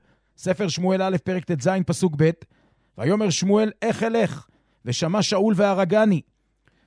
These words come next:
ויאמר השם, עגלת בקר תיקח בידיך, ואמרת, לזבוח להשם באתי.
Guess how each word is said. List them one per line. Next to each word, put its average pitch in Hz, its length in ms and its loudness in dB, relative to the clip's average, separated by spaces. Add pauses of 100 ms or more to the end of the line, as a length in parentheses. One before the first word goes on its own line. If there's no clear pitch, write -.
ויאמר 202 360 2
השם, 214 300 0
עגלת 175 440 -2
בקר 208 360 0
תיקח 202 360 -2
בידיך, 180 540 0 (180)
ואמרת, 196 580 0
לזבוח 185 520 0
להשם 196 360 0
באתי. 190 340 0